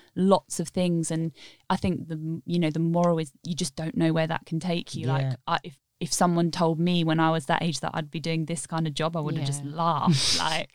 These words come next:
Speaker 1: completely.
Speaker 2: Yeah.
Speaker 1: So
Speaker 3: It's intention of that person as well. So
Speaker 2: Mm.
Speaker 3: to, to, to say that you can't do something through that. I mean, if you really wanted to become a dancer, you would have
Speaker 2: Yeah.
Speaker 3: been one, right?
Speaker 2: Yeah, yeah.
Speaker 1: Yeah.
Speaker 3: So, and, and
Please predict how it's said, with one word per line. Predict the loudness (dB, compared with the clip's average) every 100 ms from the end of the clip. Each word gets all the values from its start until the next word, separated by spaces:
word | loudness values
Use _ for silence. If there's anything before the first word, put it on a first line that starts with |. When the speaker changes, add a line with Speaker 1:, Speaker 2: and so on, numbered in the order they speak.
| _
Speaker 1:
completely. | -8 -4 -4 -4 -8 -6
Speaker 2:
Yeah. | -2 0 0 -4
Speaker 1:
So | -10
Speaker 3:
It's | -10 -8
intention | -6 -4 -4 -4 -8
of | -8
that | -10 -10
person | -10 -10 -10 -8 -6
as | -6 -6
well. | -8 -6 -8 -4
So | 0
Speaker 2:
Mm. | 2 2 0
Speaker 3:
to, | -2 -6
to, | -6 -6 -8 -6
to | -4
say | -4 -4 -4 -4 -6 -12 _ _ _
that | -10
you | -10 -8
can't | -4 -4 -4 -8
do | -8
something | -6 -6 -10 -8 -10 -10 _ _ _ _ -18
through | -6 -4 -2
that. | -4 -6 -4
I | -2
mean, | 0 -2 -6 -12
if | -8
you | -4 0
really | 2 2
wanted | 0 0 -2
to | -4
become | -8 -6 -8
a |
dancer, | -8 -12 -6 0
you | 2
would | 2
have | 2
Speaker 2:
Yeah. | 0
Speaker 3:
been | -2
one, | -8 -10
right? | -2
Speaker 2:
Yeah, | 2 2
yeah. | 2 2 0
Speaker 1:
Yeah. | -4
Speaker 3:
So, | -8 -6 -4 -4 -6 -8
and, | -6 -6 -4
and | 0 2 0 -2